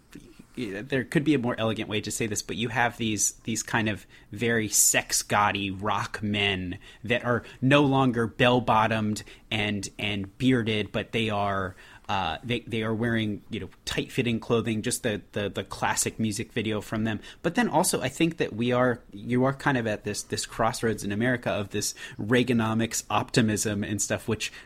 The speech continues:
you know, maybe wasn't entirely true for everybody, but it's this, this America in, in rebirth, in awesomeness, in bigness, and, "Oh, yes, you know, let's, let's just, we're, we're taking over the world. Uh, the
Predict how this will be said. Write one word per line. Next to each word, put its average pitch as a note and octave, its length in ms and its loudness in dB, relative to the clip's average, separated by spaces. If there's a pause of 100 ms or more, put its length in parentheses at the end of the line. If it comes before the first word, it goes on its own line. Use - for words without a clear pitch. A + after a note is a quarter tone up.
you G2 80 -6
know, G2 80 -2
maybe A2 460 0
wasn't G#2+ 260 -2
entirely G#2+ 500 0
true C4+ 320 2
for - 140 0
everybody, B2+ 460 2 (240)
but D3 100 4
it's C#3+ 220 0
this, C3+ 260 0 (220)
this D3 160 6
America C3+ 760 4
in, A2+ 300 -2
in G#2+ 300 -2
rebirth, A#2+ 560 0
in G#2+ 240 -2 (100)
awesomeness, A#2 720 2
in G#2 240 -4 (360)
bigness, B2 640 2
and, A#2 300 -4
"Oh, C#3 240 0
yes, C3 420 2
you C3 100 2
know, A#2 160 2
let's, A2+ 460 -2
let's B2+ 300 -2
just, - 240 -4 (180)
we're, B2 280 2
we're A#2+ 120 -4
taking F3+ 300 2
over C#3 100 6
the C3+ 80 4
world. A#2 460 4 (280)
Uh, G2+ 360 2
the G#2+ 200 -4